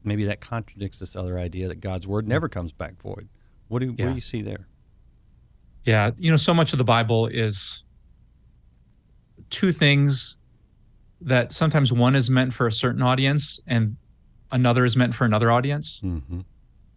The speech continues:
Speaker 2: You know, God's love for the whole world, even the worst sinner. You know, that's something I'm gonna preach when someone feels like they're unforgivable. And God's holiness and judgment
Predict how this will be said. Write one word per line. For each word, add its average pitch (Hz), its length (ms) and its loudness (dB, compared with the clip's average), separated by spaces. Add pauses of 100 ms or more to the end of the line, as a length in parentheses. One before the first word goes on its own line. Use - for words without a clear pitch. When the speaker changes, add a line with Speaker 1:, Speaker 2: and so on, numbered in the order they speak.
(540)
Speaker 2:
You 117 100 2
know, 107 160 2
God's 120 340 0
love 120 280 2
for 123 120 0
the 113 80 0
whole 127 320 2
world, 127 420 2
even 123 360 0
the 120 80 2
worst 113 360 2
sinner. 147 400 0 (1500)
You - 200 -2
know, 117 60 4
that's 123 160 2
something 131 240 2
I'm 117 100 4
gonna 120 160 4
preach 127 360 0
when 117 100 0
someone 120 280 2
feels 113 260 0
like 117 140 0
they're 110 140 0
unforgivable. 117 720 0 (1160)
And 131 120 4
God's 135 240 2
holiness 147 500 4
and 113 120 2
judgment 123 640 0